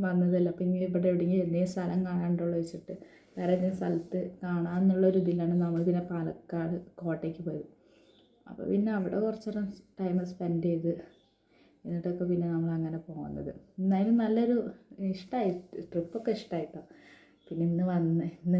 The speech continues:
നെയ്ച്ചത്, രാവിലത്തെ നെയ്ച്ചത് പണികളൊക്കെ കഴിഞ്ഞ് ഉച്ചയ്ക്കാണ് ഇപ്പോൾ വീഡിയോ എഡിറ്റ് ചെയ്യണത്.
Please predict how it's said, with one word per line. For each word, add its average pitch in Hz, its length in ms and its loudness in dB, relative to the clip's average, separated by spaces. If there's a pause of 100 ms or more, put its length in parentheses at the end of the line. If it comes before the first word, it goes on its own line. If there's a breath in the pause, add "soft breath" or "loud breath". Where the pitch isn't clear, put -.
നെയ്ച്ചത്, 170 460 2
രാവിലത്തെ 160 320 -4 (100)
നെയ്ച്ചത് 165 400 -6
പണികളൊക്കെ 156 380 -8 (100)
കഴിഞ്ഞ് 156 380 -6 (460 loud breath)
ഉച്ചയ്ക്കാണ് 175 440 -2
ഇപ്പോൾ 175 220 2
വീഡിയോ 160 320 -2
എഡിറ്റ് - 340 -6
ചെയ്യണത്. 151 440 2